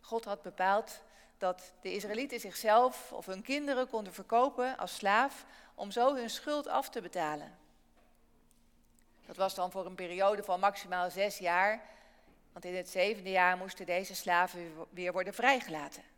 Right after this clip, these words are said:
En deze zogenaamde schuldslavernij is in de Torah geregeld. En het was geen verschijnsel dat alleen in, in Israël voorkwam, maar het gebeurde ook bij de omringende volken.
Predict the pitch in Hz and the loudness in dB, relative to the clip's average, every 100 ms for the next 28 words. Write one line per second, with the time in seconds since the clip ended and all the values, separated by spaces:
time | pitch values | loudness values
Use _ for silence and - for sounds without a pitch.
0 | _ _ _ _ _ _ - - - _ | _ _ _ _ _ _ -20 -20 -20 _
1 | _ - 175 175 175 202 196 196 185 180 | _ -4 0 0 0 0 2 2 0 0
2 | 175 175 - 240 240 - 208 202 208 196 | -4 -6 0 2 2 0 4 4 4 2
3 | 185 185 190 190 - - _ _ _ _ | 2 4 0 -6 -18 -20 _ _ _ _
4 | _ - 185 175 175 180 180 185 185 180 | _ -16 -10 -6 -4 -2 2 4 2 0
5 | 156 180 233 220 208 - - - _ _ | 0 2 2 -2 -10 -10 -16 -18 _ _
6 | - 190 185 190 - 190 190 - 196 196 | -6 -2 -2 -2 -2 -4 -4 2 4 4
7 | 196 185 180 165 160 160 156 156 - 160 | 2 -2 0 2 2 0 -6 -12 -14 -12
8 | - 233 262 247 240 240 233 - - 208 | -8 -4 -2 -2 0 0 -2 -10 -2 0
9 | 208 214 - _ _ _ _ - 190 - | 0 -6 -20 _ _ _ _ -8 -8 -6
10 | 190 196 196 175 175 185 - - _ _ | -6 -4 0 2 2 -2 -10 -20 _ _
11 | _ _ _ _ 170 170 160 180 202 190 | _ _ _ _ -4 -4 -6 -6 -8 -8
12 | 175 - 247 - - | -10 -8 -8 -8 -14